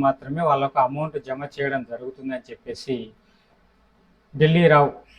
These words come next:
వ్యవసాయ శాఖ డైరెక్టర్ ఢిల్లీరావు గారు ఈరోజు ఉదయాన్నే పత్రికా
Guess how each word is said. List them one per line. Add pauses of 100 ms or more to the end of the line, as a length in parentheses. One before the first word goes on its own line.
(1300)
వ్యవసాయ (120)
శాఖ (320)
డైరెక్టర్ (720)
ఢిల్లీరావు (800)
గారు (100)
ఈరోజు (720)
ఉదయాన్నే (100)
పత్రికా